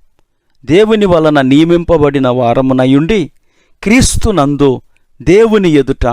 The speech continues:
బోధించుచున్నాము." ఏదేనులో దేవుని వాక్య వక్రీకరణ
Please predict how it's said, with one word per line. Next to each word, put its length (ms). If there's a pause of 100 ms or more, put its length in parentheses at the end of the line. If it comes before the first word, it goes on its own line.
(320)
బోధించుచున్నాము." 1200 (420)
ఏదేనులో 800
దేవుని 520
వాక్య 560 (120)
వక్రీకరణ 920